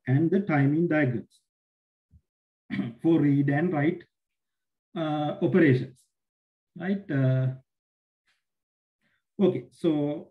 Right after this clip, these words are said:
first you need to understand the architecture. So in U A R T, how many wires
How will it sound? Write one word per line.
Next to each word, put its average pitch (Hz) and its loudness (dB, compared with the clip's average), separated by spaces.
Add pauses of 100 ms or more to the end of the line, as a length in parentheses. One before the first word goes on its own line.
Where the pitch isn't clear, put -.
first 202 2
you 196 6
need 190 4
to 208 0
understand 185 0
the 214 -4
architecture. 170 -4 (960)
So 170 0
in 190 6
U 185 6
A - 4
R 190 4
T, 190 -8
how 165 -2
many 175 0
wires 170 -2